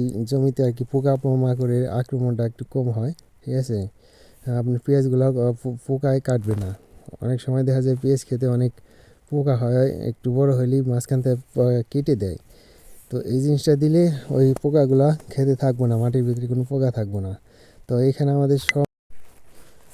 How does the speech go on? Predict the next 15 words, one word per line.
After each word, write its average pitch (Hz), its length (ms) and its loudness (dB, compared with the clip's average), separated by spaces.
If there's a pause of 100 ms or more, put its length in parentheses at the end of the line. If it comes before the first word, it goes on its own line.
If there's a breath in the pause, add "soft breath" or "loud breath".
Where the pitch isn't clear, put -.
(800 soft breath)
তো - 80 -8
এখানে 139 340 0
আমাদের 143 280 2
সম্পূর্ণ 139 520 0
সার 135 260 -2
নেওয়া 143 240 2
শেষ, 143 300 -2 (3250 soft breath)
ঠিক 143 200 -6
আছে? 143 200 0 (140)
এখন 120 200 -2
আমি 139 260 2
সারগুলো 131 420 2
ভালোভাবে 131 580 0
মিশিয়ে 131 380 0
নিব, 117 200 0